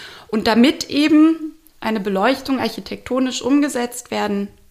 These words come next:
kann und möglichst frei umgesetzt werden kann, war dann die Konsequenz, es muss ein freistehender Baukörper sein,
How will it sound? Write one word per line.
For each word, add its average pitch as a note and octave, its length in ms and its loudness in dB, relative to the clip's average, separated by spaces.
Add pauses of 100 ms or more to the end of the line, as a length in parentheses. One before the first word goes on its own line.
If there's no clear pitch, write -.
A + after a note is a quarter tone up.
(120)
kann C4 300 0
und B3 200 -2
möglichst G#3 440 -4
frei F#3+ 520 -8
umgesetzt C4 640 0
werden A3+ 300 -4
kann, A3+ 340 -8 (260)
war - 120 -10
dann F#3+ 220 -4
die B3 120 -6
Konsequenz, A3 760 -8
es A3 240 -8
muss A3 200 -8
ein G#3+ 80 -8
freistehender G#3+ 760 -6
Baukörper B3 680 -6
sein, B3+ 360 -6